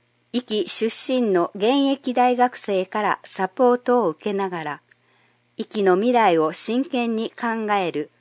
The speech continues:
高校生の姿が印象的でした。アイデアの詳細は、市役所ホームページをご覧ください。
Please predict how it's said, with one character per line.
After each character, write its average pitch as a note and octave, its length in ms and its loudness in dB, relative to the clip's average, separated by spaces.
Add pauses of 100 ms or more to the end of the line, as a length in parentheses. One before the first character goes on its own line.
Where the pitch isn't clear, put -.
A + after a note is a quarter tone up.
(280)
高 C4 220 0
校 B3 240 2
生 G#3+ 300 -2
の G3 160 0
姿 G#3 480 -4
が A3 160 -4 (120)
印 F3+ 300 -2
象 E3+ 180 -2
的 D3+ 300 -14
で C#3+ 120 -12
し - 180 -12
た。 - 160 -8 (1800)
ア B3+ 160 6
イ C#4+ 100 2
デ A3+ 160 4
ア F#3+ 100 2
の E3+ 120 2
詳 G3 260 0
細 F3 360 -4
は、 D#3 180 -8 (440)
市 - 200 -2
役 C#4 240 4
所 D#3 320 0
ホ A3 220 2
ー - 20 2
ム B3+ 180 2
ペ A#3+ 240 2
ー A#3+ 40 2
ジ C4 160 0
を C4 220 0
ご E3+ 140 2
覧 F3 220 0
く - 100 -14
だ D#3 180 -10
さ - 220 -8
い。 C3 100 -12